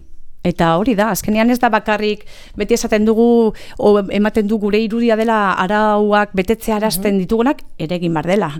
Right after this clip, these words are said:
Speaker 1: noski, <laughs> bestela gizartea, ba, zaila izango za, baina,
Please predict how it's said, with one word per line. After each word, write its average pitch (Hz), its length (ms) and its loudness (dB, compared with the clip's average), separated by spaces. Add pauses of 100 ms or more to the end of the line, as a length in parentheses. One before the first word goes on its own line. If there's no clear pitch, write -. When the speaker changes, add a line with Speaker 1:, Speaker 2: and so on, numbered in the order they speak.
Speaker 1:
noski, 185 320 -2 (120)
<laughs> 180 120 2
bestela 175 400 -4
gizartea, 190 520 -4 (480)
ba, 165 240 0
zaila 196 220 -2
izango 180 280 0
za, 214 160 2
baina, 180 340 2